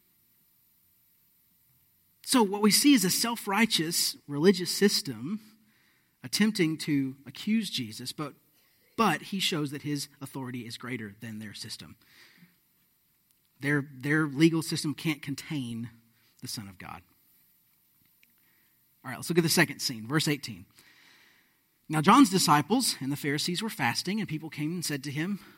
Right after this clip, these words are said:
"Why do John's disciples and the disciples of the Pharisees fast, but your disciples do not fast?"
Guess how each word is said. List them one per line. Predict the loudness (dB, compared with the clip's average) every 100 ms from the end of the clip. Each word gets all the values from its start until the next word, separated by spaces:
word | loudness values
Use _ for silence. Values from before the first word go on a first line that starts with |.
| -4
"Why | -2
do | 0
John's | 0 -2 -4
disciples | -4 -4 -4 -8
and | -8
the | -6
disciples | -4 -4 -4 -10
of |
the | -12
Pharisees | -8 -6 -6 -10 -10
fast, | -10 -8 -4 -6 -6
but | -12 -10
your | -8
disciples | -8 -10 -14 -16 -14
do | -8
not | -6 -6 -8
fast?" | -16 -10 -10 -10